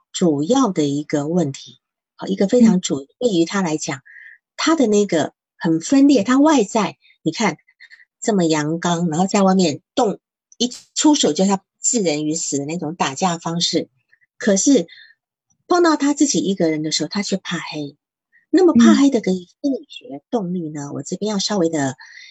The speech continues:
Speaker 1: 讲一下，就是，呃，嗯，就是黑暗，一个人会怕黑呢，他主要是没有办法相信自己。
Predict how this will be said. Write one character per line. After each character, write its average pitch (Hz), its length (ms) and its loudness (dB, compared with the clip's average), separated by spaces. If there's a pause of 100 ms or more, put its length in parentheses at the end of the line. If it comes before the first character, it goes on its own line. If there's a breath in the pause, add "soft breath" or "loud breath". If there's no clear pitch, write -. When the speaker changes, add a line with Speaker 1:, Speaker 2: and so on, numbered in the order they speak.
(120)
Speaker 1:
讲 135 260 -4
一 - 80 -6
下， 175 180 -2
就 214 120 0
是， 214 280 0 (460 soft breath)
呃， 202 880 0 (300)
嗯， 196 220 2
就 254 100 2
是 277 240 2 (500 loud breath)
黑 359 280 2
暗， 302 400 0 (180)
一 294 100 2
个 320 120 4
人 190 120 2
会 226 160 -4
怕 226 160 -6
黑 190 240 -4
呢， 180 180 -2 (140)
他 262 160 -2
主 135 220 -8
要 220 180 -2
是 214 180 -4
没 175 220 -2
有 190 120 0
办 170 180 -4
法 - 180 -20
相 220 240 -10
信 214 200 -8
自 190 120 -8
己。 - 200 -12